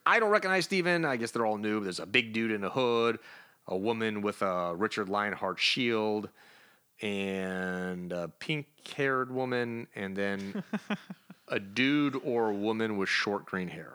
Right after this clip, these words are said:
Speaker 2: Yeah, I
Speaker 1: Not
Speaker 2: don't
Speaker 1: too
Speaker 2: know
Speaker 1: sure.
Speaker 2: who. Who? Uh, I know you. Uh, why not Captain Britain? Where is, where is Brian Braddock?
Speaker 1: Not there.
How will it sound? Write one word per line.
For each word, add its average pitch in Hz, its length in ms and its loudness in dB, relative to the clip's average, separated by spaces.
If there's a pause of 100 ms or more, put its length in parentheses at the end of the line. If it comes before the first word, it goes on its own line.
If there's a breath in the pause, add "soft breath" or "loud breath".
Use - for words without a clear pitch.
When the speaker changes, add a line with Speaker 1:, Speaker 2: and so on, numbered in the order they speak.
(480)
Speaker 2:
Yeah, 127 400 4
I 117 80 6
Speaker 1:
Not - 20 -2
Speaker 2:
don't 104 140 2
Speaker 1:
too 98 120 -2
Speaker 2:
know 101 40 0
Speaker 1:
sure. 101 280 -4 (200)
Speaker 2:
who. 101 340 -8 (300)
Who? 113 180 -8
Uh, 117 80 -8
I 120 300 2
know 147 160 2
you. 143 360 0 (140)
Uh, 127 100 -8 (440)
why 143 360 2
not 143 360 -2
Captain 135 340 -4
Britain? 107 500 -4 (120)
Where 120 280 -4
is, 117 380 -6
where 127 160 -6
is 120 120 -6
Brian 117 360 -4
Braddock? 110 400 -6
Speaker 1:
Not 139 300 10
there. 110 340 8